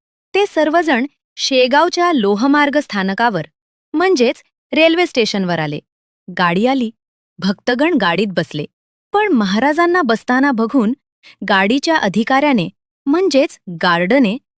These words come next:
त्यांना हटकले. महाराजांचा वेश, अंगावर कपडे नाहीत, हे पाहून त्या अधिकाऱ्याला वाटले की हा कोणीतरी वेडा आहे. त्याने महाराजांना डब्यातून खाली उतरवले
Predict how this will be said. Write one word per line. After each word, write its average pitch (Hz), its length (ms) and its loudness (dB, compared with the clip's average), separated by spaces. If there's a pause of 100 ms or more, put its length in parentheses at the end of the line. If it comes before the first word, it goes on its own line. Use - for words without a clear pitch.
(260)
त्यांना 285 280 2
हटकले. 190 460 -2 (500)
महाराजांचा 320 720 0
वेश, 196 480 -2 (320)
अंगावर 302 540 2
कपडे 247 340 0
नाहीत, 180 360 -2 (460)
हे 190 220 -2
पाहून 208 460 0 (420)
त्या 381 100 4
अधिकाऱ्याला 330 680 2
वाटले 247 460 0 (320)
की 370 120 0
हा 277 320 0
कोणीतरी 320 540 2
वेडा 190 340 0
आहे. 165 280 -2 (480)
त्याने 349 300 2
महाराजांना 285 720 2
डब्यातून 208 540 0
खाली 185 280 -2
उतरवले 269 500 0